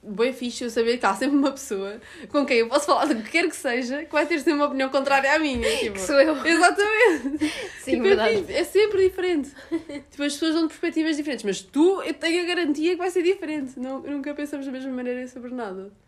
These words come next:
Speaker 2: Sim,
Speaker 1: Praticamente.
Speaker 2: interessante. Era, era, era fixe saber de onde é que isto vem, tipo, imagina.
Speaker 1: Ah, vem da maneira como fomos educadas também.
Speaker 2: Sim,
Speaker 1: Educa-
Speaker 2: não, mas eu acho que não.
Speaker 1: Eu acho que
Speaker 2: Muito,
Speaker 1: é um bocado.
Speaker 2: muito aquilo que eu sou,
Speaker 1: E os
Speaker 2: sinceramente,
Speaker 1: nossos
Speaker 2: muito aquilo
Speaker 1: interesses.
Speaker 2: que eu sou hoje não é,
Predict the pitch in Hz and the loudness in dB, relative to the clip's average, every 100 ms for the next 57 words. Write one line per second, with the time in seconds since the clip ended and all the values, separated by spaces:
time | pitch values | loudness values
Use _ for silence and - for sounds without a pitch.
0 | _ _ _ _ - - 220 208 226 220 | _ _ _ _ -20 -10 -8 -6 -6 -6
1 | 208 202 - _ _ - 247 - 262 262 | -8 -10 -16 _ _ -4 -2 0 0 0
2 | - 247 240 240 - 240 233 226 220 220 | -4 -8 -8 -12 -8 -6 -4 -4 -6 -10
3 | 208 - 214 185 190 196 - 180 180 _ | -14 -12 -12 -12 -16 -20 -16 -16 -16 _
4 | _ 214 208 196 175 311 320 220 202 202 | _ -6 -4 -6 -8 -12 -8 -2 0 0
5 | 190 196 196 202 190 180 - 233 214 196 | -2 -6 -10 -8 -8 -10 -10 -10 -8 -12
6 | 180 175 208 202 202 403 370 220 220 370 | -14 -12 -10 -10 -8 -6 -4 -4 -2 2
7 | 247 202 214 262 320 320 320 - 392 277 | 2 0 -4 -8 -6 -8 -8 -8 -6 -6
8 | 269 311 415 285 349 359 330 311 302 339 | -10 -8 -6 0 2 2 2 2 0 -2
9 | 311 285 294 277 - - 330 285 269 277 | -8 -12 -12 -12 -12 -8 -4 -2 0 0
10 | 269 320 302 294 269 285 269 269 262 277 | 2 0 0 -2 -6 -8 -8 -6 -6 -6
11 | 277 277 277 | -6 -6 -8